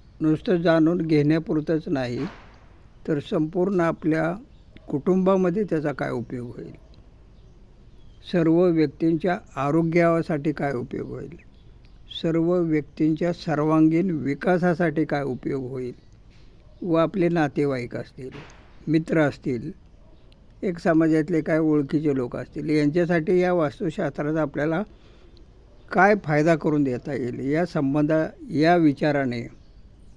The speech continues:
मी ह्या वास्तुशास्त्र शिकवण्याचा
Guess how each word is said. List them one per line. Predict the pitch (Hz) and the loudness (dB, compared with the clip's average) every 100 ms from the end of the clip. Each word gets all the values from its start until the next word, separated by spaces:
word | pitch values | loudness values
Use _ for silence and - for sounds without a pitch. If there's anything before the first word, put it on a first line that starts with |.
| - - - - - - 175 | -20 -20 -20 -20 -20 -10 0
मी | 170 175 | 6 8
ह्या | 147 151 | 8 6
वास्तुशास्त्र | 147 135 - 147 160 151 - 156 143 - - - - - - - - - - - - - - | 2 0 -2 -2 0 -2 -2 -2 -2 -8 -20 -20 -20 -20 -20 -20 -20 -20 -20 -20 -20 -20 -6
शिकवण्याचा | 160 180 160 156 151 147 147 - - - - - 147 143 | -2 2 4 6 6 2 0 -4 -16 -20 -14 -4 -2 -2